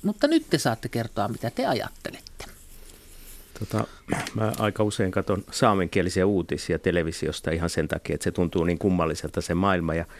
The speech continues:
Speaker 2: sit kun mä mietin itseäni, niin mä oon koko aikuisia joka päivä lukenut lehtiä kaksi tuntia vähintäänkin, siis todella paljon. Ja siltikään mä en tiedä paljon mitään siitä, että ei, ei mulla ole mitään sellaista vihasuhdetta, mut mä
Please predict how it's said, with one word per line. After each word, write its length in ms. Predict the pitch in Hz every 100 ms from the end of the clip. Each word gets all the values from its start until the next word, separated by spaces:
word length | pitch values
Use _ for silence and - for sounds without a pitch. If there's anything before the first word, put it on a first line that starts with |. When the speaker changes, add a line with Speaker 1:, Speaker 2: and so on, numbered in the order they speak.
| -
Speaker 2:
sit 140 | - -
kun 100 | 101
mä 20 |
mietin 340 | 107 107 104 101
itseäni, 280 | 101 - 90
niin 80 |
mä 80 | 95
oon 60 | 95
koko 220 | 113 117
aikuisia 500 | 120 113 95 92 92
joka 280 | 101 120 101
päivä 460 | - 95 87 82 - - -
lukenut 340 | 107 107 92 95
lehtiä 540 | 101 95 - 87 87 -
kaksi 300 | - - -
tuntia 340 | 90 87 90 87
vähintäänkin, 720 | 95 92 78 80 85 - 73
siis 260 | - 87
todella 340 | - 92 87 85
paljon. 480 | - 98 92 78 82 - -
Ja 60 | 90
siltikään 460 | 123 90 87 92
mä 120 | 92
en 60 | 92
tiedä 220 | 104 92
paljon 400 | - 120 107 95
mitään 380 | 98 104 78 69
siitä, 420 | - 80 80 80
että 260 | 82 - 87
ei, 100 | 90 -
ei 100 | 92
mulla 220 | 98 98
ole 60 | 92
mitään 280 | 98 90
sellaista 320 | 87 90 - 92
vihasuhdetta, 760 | 113 87 - 80 78 80 -
mut 200 | 85 - - - -
mä 180 | 110